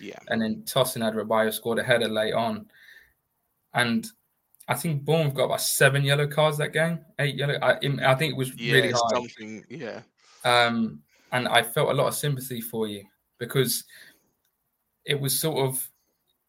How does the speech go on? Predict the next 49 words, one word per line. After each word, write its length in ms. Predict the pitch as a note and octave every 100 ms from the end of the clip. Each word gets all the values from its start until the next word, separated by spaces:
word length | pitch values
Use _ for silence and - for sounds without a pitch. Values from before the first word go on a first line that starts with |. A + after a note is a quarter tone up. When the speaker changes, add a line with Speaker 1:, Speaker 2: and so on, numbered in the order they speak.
| -
Speaker 2:
we 120 | D3
knew 140 | E3 E3
what 140 | -
Parker 300 | D3+ B2+ -
would 160 | B2+ B2
do. 240 | A#2+ G#2 A#2
He'd 140 | A2+
come, 220 | C3+ B2
he'd 120 | A#2 A2+
sit 280 | - A#2+
there, 300 | A#2 A2+ A2 -
he'd 160 | -
sit 300 | - A#2 -
there, 240 | A2 A2 G#2
frustrate 520 | - - B2 A2+ -
us. 300 | G#2+ - - - - - - _ _ _ A#2+
And 120 | A2+
I 60 |
just 240 | A2 C3+ -
think 180 | B2 A2+
the 60 |
talent 360 | A2 D#3 D#3 C#3+
you 80 | B2+
got 180 | - -
in 60 |
your 120 | A2+
squad, 480 | A2+ - A#2 G2+ - - _ _ _ _ _
you 200 | C3 C3
should 220 | - C3+
be 160 | B2 A#2 -
sort 240 | - A#2+
of 40 |
going 280 | A#2 A2+ A2
head 160 | A#2+ A2+
to 100 | A2
head 180 | A#2+ G#2+
with 120 | G2
us. 240 | - - _ _ _ _ -
But 200 | D#3+ -
we 80 | B2+
never 200 | C#3 -
saw 280 | - D3 C#3
that. 280 | G#2+ F#2 - _ _ _ -
The, 340 | A#2 G#2+ - - _ -
the 60 | -
game 320 | C3 C3 B2
at 140 | -
Dean 200 | A#2+ A2+
Court 380 | - A#2 A2+